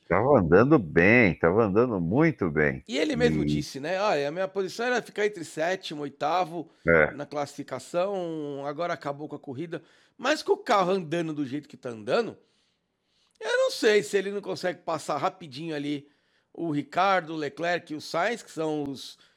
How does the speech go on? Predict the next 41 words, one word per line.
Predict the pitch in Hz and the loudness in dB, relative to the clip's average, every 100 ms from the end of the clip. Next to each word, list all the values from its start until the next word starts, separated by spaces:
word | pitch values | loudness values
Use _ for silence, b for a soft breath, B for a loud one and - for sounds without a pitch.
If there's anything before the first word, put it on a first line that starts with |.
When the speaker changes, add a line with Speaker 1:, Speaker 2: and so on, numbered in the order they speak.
| _ | _
Speaker 2:
que | 160 | -16
tão | 147 135 | -10 -6
na | 139 | -6
frente | - 135 139 156 | -8 -12 -12 -4
dele, | 170 247 254 | 0 0 0
né? | 175 | -4
O | 147 | -4
Ricardo | 131 135 151 131 | -6 -4 -4 -6
que | - 123 107 _ _ _ _ _ | -14 -16 -16 _ _ _ _ _
realmente | 131 175 147 202 - - | -4 -2 -2 -6 -8 -10
o | 226 226 | -8 -4
bumbum | 202 180 139 196 254 | -2 -2 -4 -8 -4
não | 240 254 | -4 -6
cabe | - 156 170 208 | -2 0 0 -4
no | 247 | -12
carro. | - 131 110 101 _ _ _ _ _ _ _ _ _ - | -8 -8 -8 -16 _ _ _ _ _ _ _ _ _ -2
Speaker 1:
É, | 92 76 73 76 73 71 76 73 73 69 80 | 0 0 0 2 4 2 0 0 0 2 2
a | 73 | 0
situação | - - 78 - 85 | -2 2 2 4 2
do | 82 | 4
Ricardo | 82 - 78 82 85 | 2 4 4 4 4
realmente | 85 85 80 80 - | 6 6 4 0 0
tá, | 85 | 0
tá | 82 _ - | 0 _ -4
complicada. | - 87 80 90 - - 62 62 | 0 -2 0 -4 -2 2 2 2
Ele | 65 | -2
não | 76 76 | -2 -2
conseguiu | - 82 - 73 69 65 | 0 -2 0 -2 -2 0
se | 78 | 0
acertar | 76 87 80 - 64 | 0 -2 0 0 0
com | 82 | 0
esse | 80 - | -2 -6
carro | - 73 73 87 | 2 4 4 2
ainda | 95 101 143 | 0 0 0
não. | 113 64 | -2 -4
Ele | 64 | -8
não | 71 | -6
conseguiu | 90 82 80 | -6 -4 -2
acertar | 104 - 101 104 | 0 -2 2 2
o | 117 | 2
carro | - 71 78 113 | 2 2 2 0